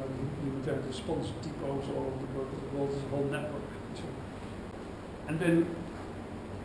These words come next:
there's, uh, there are studies like this one. This is a very early one, two thousand four, but there's more. This is actually a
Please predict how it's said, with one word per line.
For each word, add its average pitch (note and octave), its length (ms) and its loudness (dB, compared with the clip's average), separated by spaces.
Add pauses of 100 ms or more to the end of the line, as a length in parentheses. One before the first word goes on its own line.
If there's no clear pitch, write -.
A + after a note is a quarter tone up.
(120)
there's, D#3+ 340 6
uh, D3 280 6 (400)
there D#3 100 4
are D3 60 6
studies D#3+ 420 6
like D3 220 4 (380)
this E3+ 180 4
one. D#3 80 6
This D#3+ 180 4
is - 120 2
a - 40 4
very C#3+ 320 6
early D3 220 6
one, C#3 260 4
two C3+ 80 0
thousand C#3+ 320 2
four, D3+ 120 2
but C#3 140 0
there's C#3 200 2
more. C#3+ 240 8
This C#3+ 160 4
is - 60 2
actually C#3 280 2
a C3 80 0